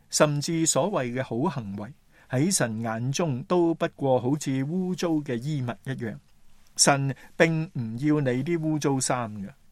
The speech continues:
我擔心我哋已經太過習慣講一啲宗教術語，反而扼殺咗福音真正嘅意義。仲有一個字，真係呢，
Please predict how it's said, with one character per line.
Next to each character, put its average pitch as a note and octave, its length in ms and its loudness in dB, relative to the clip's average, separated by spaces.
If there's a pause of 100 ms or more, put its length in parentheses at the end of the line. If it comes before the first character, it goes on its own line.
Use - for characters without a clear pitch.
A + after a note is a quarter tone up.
(380)
我 B2 200 2
擔 D3+ 260 0
心 B2+ 280 0 (200)
我 E3 140 6
哋 F3+ 100 6
已 D#3+ 180 0
經 G3+ 320 2
太 C#3 280 0
過 C3 320 2
習 A#2 180 -4 (120)
慣 A2+ 260 2 (220)
講 C3 300 0
一 G3 60 2
啲 F#3+ 140 0
宗 F3 300 -2
教 A#2 220 -4
術 A2+ 200 -4 (140)
語， G#2+ 280 -10 (240)
反 A2+ 240 2
而 A#2 260 -2 (100)
扼 D#3 300 0
殺 - 280 0
咗 A#2 260 -4
福 F3+ 200 -6 (120)
音 D3+ 300 2
真 C#3 300 -4
正 A2 220 -8
嘅 A2 80 -6
意 G#2 640 -10
義。 G2 60 -14 (1400)
仲 C#3+ 220 4
有 C3 140 2
一 F3+ 60 2
個 D3 140 0
字， G#2 220 -2 (600)
真 F#3 200 6
係 B2+ 220 4
呢， C3 200 2